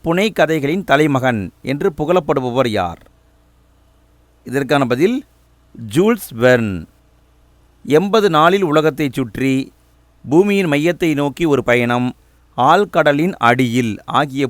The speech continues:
புதினங்களை எழுதியவர் யார்? இதற்கான பதில்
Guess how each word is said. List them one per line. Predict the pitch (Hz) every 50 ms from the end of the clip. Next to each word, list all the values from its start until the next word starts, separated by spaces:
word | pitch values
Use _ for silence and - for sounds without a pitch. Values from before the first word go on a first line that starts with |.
| - -
புதினங்களை | 151 151 190 180 180 160 135 135 143 156 139
எழுதியவர் | 131 131 147 139 139 139 131 127 131 139 127
யார்? | 110 104 92 87 87 - - _ _ _ _ _ _ _ _ _ _ _ _ _ _ _ _ _ _ _ _ _ _ _ _ _ _ -
இதற்கான | 120 139 135 123 147 139 139
பதில் | 127 135 135 175 220 247 247 -